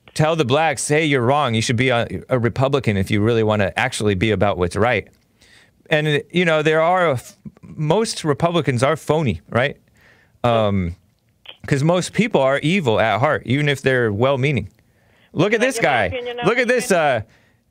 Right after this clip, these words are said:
Speaker 1: uh, black nascar driver. He's, that's so evil for him to be, um,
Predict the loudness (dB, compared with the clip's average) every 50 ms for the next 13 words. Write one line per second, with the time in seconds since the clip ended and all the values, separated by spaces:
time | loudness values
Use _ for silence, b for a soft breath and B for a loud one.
0 | _ _ _ -2 0 0 0 0 0 0 0 0 0 -2 0 0 0 2 0 0
1 | 0 0 2 2 2 2 2 2 2 2 2 2 2 0 2 2 0 0 -2 -4
2 | -6 -10 -12 _ _ _ _ _ _ _ -2 -2 -2 0 0 0 0 0 2 0
3 | -2 0 -2 -4 -2 0 0 0 2 2 0 -2 -4 -6 -4 -4 -2 0 0 0
4 | 0 0 0 -2 -2 -2 0 0 0 0 0 -2 -4 -8 -10